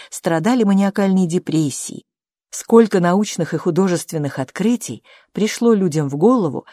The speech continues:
во время маниакальных приступов. Он прибавил шагу, торопясь домой.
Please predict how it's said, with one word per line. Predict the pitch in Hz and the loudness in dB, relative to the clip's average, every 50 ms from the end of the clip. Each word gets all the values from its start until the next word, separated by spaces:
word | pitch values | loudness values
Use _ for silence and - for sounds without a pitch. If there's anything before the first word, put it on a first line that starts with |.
| - - - | -20 -16 -8
во | - 156 160 160 | -2 2 2 2
время | 151 165 208 269 277 254 247 233 233 - _ _ | 2 2 2 2 2 4 2 2 0 -2 _ _
маниакальных | 190 190 180 170 156 143 135 - 147 147 151 151 151 143 - _ | 0 2 2 2 0 -2 -4 -4 -6 -4 -4 -4 -4 -6 -8 _
приступов. | 160 143 135 127 - - - - - - - - - _ _ _ _ _ _ _ _ _ _ _ _ _ _ _ _ _ _ _ _ _ _ _ _ _ | -10 -8 -8 -10 -10 -14 -16 -18 -18 -20 -20 -20 -20 _ _ _ _ _ _ _ _ _ _ _ _ _ _ _ _ _ _ _ _ _ _ _ _ _
Он | - 226 240 240 | 2 4 4 4
прибавил | - 175 147 143 143 147 139 131 135 120 | 2 -2 -4 -2 -2 -4 -4 -6 -8 -10
шагу, | - - - 214 226 247 214 202 | -10 -8 -4 -4 -4 -2 -4 -4
торопясь | - 160 143 135 127 156 147 147 139 139 | -4 -4 -6 -6 -6 -6 -6 -6 -6 -6
домой. | 135 135 131 120 113 110 101 - _ | -6 -6 -6 -6 -8 -8 -10 -12 _